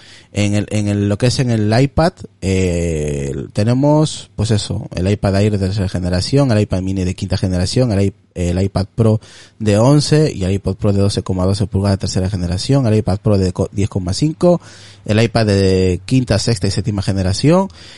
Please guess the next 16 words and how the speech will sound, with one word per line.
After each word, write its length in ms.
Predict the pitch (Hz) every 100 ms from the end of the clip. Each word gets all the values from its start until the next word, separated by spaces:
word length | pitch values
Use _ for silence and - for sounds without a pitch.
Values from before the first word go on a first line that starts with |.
| - -
el 200 | 101 101
iPad 460 | 113 - 113 107 -
Pro 180 | 123 117
de 100 | 107
doce 220 | 107 113
coma 260 | 113 107
nueve 200 | 107 107
pulgadas 720 | 104 101 107 120 139 160 - -
de 300 | 98 95 92
primera 340 | 101 104 120
y 60 | 117
segunda 260 | 104 104
generación. 540 | 107 95 85 87 80 78
O 80 | 87
sea 180 | 95
que, 380 | 92 92 85 80